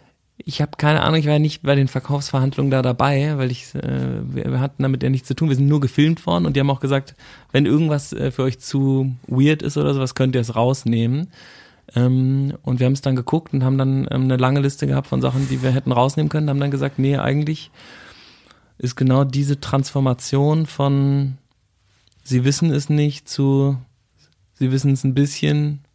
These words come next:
vielleicht ganz sehenswert. Obwohl ich im Nachhinein wirklich einfach lieber die Michael Jordan Doku gemacht hätte,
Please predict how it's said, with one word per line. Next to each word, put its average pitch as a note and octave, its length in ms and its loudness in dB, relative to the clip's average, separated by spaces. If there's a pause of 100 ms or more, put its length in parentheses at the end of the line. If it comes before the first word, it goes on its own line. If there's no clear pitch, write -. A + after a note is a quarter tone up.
(400)
vielleicht C3+ 440 -2
ganz B2 200 -2
sehenswert. A2+ 720 -2 (800)
Obwohl C#3 280 2
ich C#3+ 180 -2
im A#2+ 60 0
Nachhinein C3+ 500 2 (100)
wirklich C3 340 -6
einfach B2+ 180 0
lieber C3+ 220 0
die B2+ 100 0
Michael B2 260 0
Jordan B2+ 300 2
Doku A#2 240 -2
gemacht A#2 320 -2
hätte, B2+ 160 -2